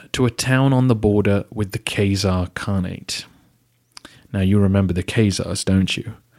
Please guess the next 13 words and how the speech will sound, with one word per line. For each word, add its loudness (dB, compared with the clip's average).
The 0
steppe 0
warriors 0
who -2
had -2
formed -2
a -4
formidable 0
empire -2
north 0
of -4
the -6
Caucasus. -2